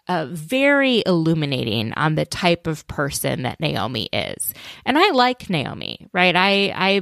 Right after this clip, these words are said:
empathize with her. I find her to be more relatable than probably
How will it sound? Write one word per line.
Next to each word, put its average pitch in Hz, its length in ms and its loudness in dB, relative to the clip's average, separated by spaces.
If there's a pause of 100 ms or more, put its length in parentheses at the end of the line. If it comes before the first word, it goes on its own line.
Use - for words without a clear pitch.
(140)
empathize 185 520 2
with 170 100 -4
her. 165 220 0
I 160 100 2
find 170 320 -2
her 175 140 -2
to 190 100 -6
be 170 160 -2
more 180 240 2
relatable 156 760 2
than 151 180 0
probably 160 760 -2